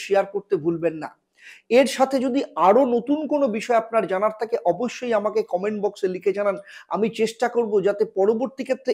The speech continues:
এই রকমই কোনো ভিডিও আপনাদের জন্য তৈরি করার ক্ষেত্রে। এবারে আসবো আমি এই পর্বের প্রশ্ন।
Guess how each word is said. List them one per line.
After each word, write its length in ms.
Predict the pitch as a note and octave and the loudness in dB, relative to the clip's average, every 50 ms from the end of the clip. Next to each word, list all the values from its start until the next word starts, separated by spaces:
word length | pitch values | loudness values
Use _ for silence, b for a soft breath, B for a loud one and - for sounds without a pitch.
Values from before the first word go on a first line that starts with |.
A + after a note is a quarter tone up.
| - - | 0 2
এই 200 | A3 A#3 B3+ B3+ C4 | 2 2 4 4 4
রকমই 420 | C4+ C#4 C#4 C#4 B3+ A#3+ G3 D3 - - _ _ _ _ _ _ _ _ _ _ - | 4 2 2 0 -4 -6 -6 -6 -8 -14 _ _ _ _ _ _ _ _ _ _ 2
কোনো 140 | G#3+ A3+ A3+ | 2 4 4
ভিডিও 340 | F#3+ C#3 D#3+ F#3+ F#3+ A#3+ A#3+ - - | 2 0 0 0 2 4 4 4 4
আপনাদের 480 | - - - G3 G#3+ G#3 F#3+ G#3+ G3 E3+ | 2 -2 -2 -2 -2 0 0 -2 -2 -2
জন্য 180 | F#3 G#3 G3+ G#3 F#3 - | -4 -6 -6 -6 -4 -2
তৈরি 220 | F3+ F#3 F3+ F#3 | -2 -2 -2 -4
করার 280 | E3+ - F3 E3+ D#3+ D3 | -4 -4 -4 -4 -4 -6
ক্ষেত্রে। 320 | - - - _ _ _ _ - | -10 -20 -20 _ _ _ _ 8
এবারে 300 | G#3 A3+ A3 C#4+ D4 D4+ | 10 10 12 12 12 12
আসবো 280 | C#4 B3+ A#3 - A3 B3 | 12 10 10 6 6 6
আমি 180 | D4 C#4 C#4+ C#4+ - - | 8 8 6 4 4 4
এই 180 | A#3 A#3+ C4 B3+ | 4 6 6 6
পর্বের 420 | - A#3 A#3 A#3 A3 G#3+ A3+ G3+ - | 6 6 6 8 8 6 4 4 2
প্রশ্ন। 280 | - F#3 - - - | 0 -4 -4 -6 -14